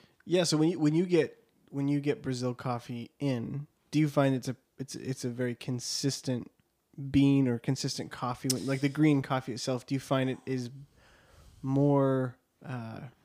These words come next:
refined than other coffees possibly because of those technologies?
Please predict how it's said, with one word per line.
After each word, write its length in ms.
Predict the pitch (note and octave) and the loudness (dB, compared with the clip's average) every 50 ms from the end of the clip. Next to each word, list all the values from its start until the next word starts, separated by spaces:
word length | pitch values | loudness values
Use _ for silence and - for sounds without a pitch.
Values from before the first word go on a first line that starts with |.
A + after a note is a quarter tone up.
| - | -12
refined 760 | - C3+ C3+ B2+ - - C#3+ C3+ C3+ C#3 C#3 C#3 C#3 C#3 C3 | -6 -6 -6 -6 -2 -2 0 2 2 2 2 2 2 2 2
than 180 | C3 C3 B2 A#2 | 0 0 0 0
other 260 | - B2+ C3 C3+ C3 | -2 0 0 0 0
coffees 440 | - - C#3 C3 B2+ - C#3 C3 - | 0 0 -2 -2 -2 -2 -2 -4 -4
possibly 600 | - - C3 C3 C3 - C#3+ C#3 C#3 C#3+ E3 - _ _ _ _ _ _ _ - | -2 -4 -2 -2 -2 -4 -6 -6 -6 -6 -6 -8 _ _ _ _ _ _ _ -2
because 360 | C3+ C#3 B2+ - - D#3 C#3 | -2 -2 0 4 4 4 6
of 80 | D3+ D3 | 6 4
those 160 | D3 D3 C#3+ | 4 4 4
technologies? 800 | D3 - C#3+ A2+ C#3 C#3 C#3 C#3 C#3+ C#3 D3 D3 E3 F3+ - | 2 -2 -2 0 0 0 0 0 0 0 -2 -4 -4 -6 -12